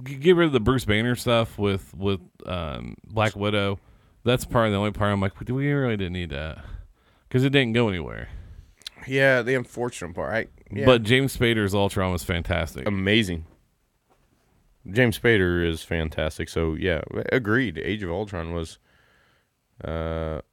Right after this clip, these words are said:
Speaker 2: it, it was weird how it, it didn't seem like Ultron, it didn't seem like that movie incorporated a lot in the, in Endgame.
Speaker 1: Yeah, it did.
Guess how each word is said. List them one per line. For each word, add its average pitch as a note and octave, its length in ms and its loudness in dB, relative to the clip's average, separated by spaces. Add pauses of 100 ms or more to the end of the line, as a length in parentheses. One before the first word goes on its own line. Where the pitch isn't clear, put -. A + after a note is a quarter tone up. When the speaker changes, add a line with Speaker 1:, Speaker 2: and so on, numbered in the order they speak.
(100)
Speaker 2:
it, - 180 -6
it - 180 4
was F#3 160 4
weird B3+ 320 2
how D3+ 160 8
it, C#3 340 2
it D#3 160 2
didn't F#3+ 220 -2
seem F3 280 0
like C3 200 2
Ultron, A#2 640 2 (1600)
it C3+ 60 -8
didn't C#4 200 -2
seem C4+ 220 2
like F3 200 6
that D#3+ 160 8
movie C#3 880 4 (1160)
incorporated C3 800 4
a G2 100 4
lot G2 380 2
in G2 220 0
the, F#2+ 300 -2
in F#2+ 160 -2
Endgame. F2+ 500 -2 (560)
Speaker 1:
Yeah, E3+ 140 2
it D#3 60 0
did. B2 180 -2